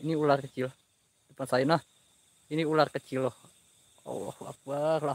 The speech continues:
haula wala quwata illa billah. Astagfirullahaladzim. Innalillahi wa inna ilaihi raji'un. Ular kecil loh. Ular kecil, ular hijau. Kandang Boe, terima kasih live di mana? Ini saya di Jonggol, Kang. Buat teman-teman yang baru hadir, saya di Jonggol. Yang belum kesapa sama saya, mohon maaf sekali.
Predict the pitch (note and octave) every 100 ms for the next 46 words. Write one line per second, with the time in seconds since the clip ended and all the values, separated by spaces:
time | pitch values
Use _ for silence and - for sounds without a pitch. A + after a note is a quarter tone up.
0 | - D3+ D3+ C2+ D2 C#2 C2 D#2 D2+ E2
1 | - - F2 F2 _ _ _ _ _ _
2 | _ _ - - D3+ - D3+ - - C3+
3 | _ _ _ _ _ _ _ _ _ _
4 | _ _ _ _ _ _ - C#3 C3+ A#2+
5 | C3 B2+ - C#3 D#3+ D#3 D#3+ - D3+ B2
6 | - _ _ _ - C#3+ C#3 B2 C3+ C#3
7 | C#3+ C#3+ B2+ C3 C3+ _ _ _ _ _
8 | _ _ _ - - _ - G3 A3 A3
9 | A#3 A#3+ A3 A3+ A#3 A3 G#3+ A3 A3 G3
10 | B3+ B3+ B3 G#3+ A#3+ F#3 G#3 G#3+ A3 G#3
11 | - _ _ - F3+ G3+ G3+ F#3+ G3 G3
12 | G3 F#3 F3+ F#3 G#3+ G#3 F#3+ E3+ D#3+ F3
13 | E3+ _ _ - F3+ F#3+ F#3+ G#3+ G#3 G3+
14 | G3 G#3+ G#3 F#3+ F#3+ G3 - F3